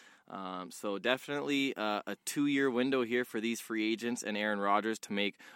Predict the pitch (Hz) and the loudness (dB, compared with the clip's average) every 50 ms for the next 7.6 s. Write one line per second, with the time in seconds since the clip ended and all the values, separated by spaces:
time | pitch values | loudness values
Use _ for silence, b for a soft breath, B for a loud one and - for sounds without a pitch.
0 | B B 98 98 95 98 101 104 107 113 226 - - 95 92 87 - - 98 98 | B B -2 0 2 2 2 2 2 2 0 -2 -4 -4 -4 -4 -6 -8 -10 -8
1 | - 107 107 104 - - 110 104 104 104 107 104 101 - 107 104 107 123 135 165 | -6 -6 -6 -6 -6 -2 0 2 4 4 4 4 2 2 0 2 2 2 0 -2
2 | 160 104 104 104 104 110 110 - - 107 101 104 117 139 147 - 104 104 101 104 | -4 -4 -2 0 0 0 0 0 -2 -2 0 2 2 2 2 0 -4 -6 -6 -4
3 | 104 101 101 98 - b b b b b b - 107 - - 117 113 110 101 104 | -4 -6 -6 -8 -10 b b b b b b -10 -8 -4 -2 -2 -2 -2 -2 -4
4 | 92 87 101 104 107 110 - 110 110 104 - 110 110 107 - - 95 110 113 - | -4 0 2 2 2 0 -2 -4 -8 -6 -6 -6 -6 -6 -6 -6 -4 -4 -4 -4
5 | - 110 98 - 104 104 98 - - 113 104 101 101 - - - 101 101 92 - | -4 -8 -6 -4 -4 -4 -4 -6 -6 -6 -4 -4 -4 -6 -6 -6 -4 -4 -4 -4
6 | - 101 101 98 - - 101 90 - 107 104 98 107 104 101 92 - 110 107 123 | -2 -2 -2 -2 -4 -10 -10 -8 -6 -6 -6 -6 -6 -8 -8 -6 -4 -4 -4 -4
7 | 127 - 110 95 98 - - - 95 95 92 87 | -4 -6 -6 -8 -8 -8 -10 -10 -10 -10 -10 -12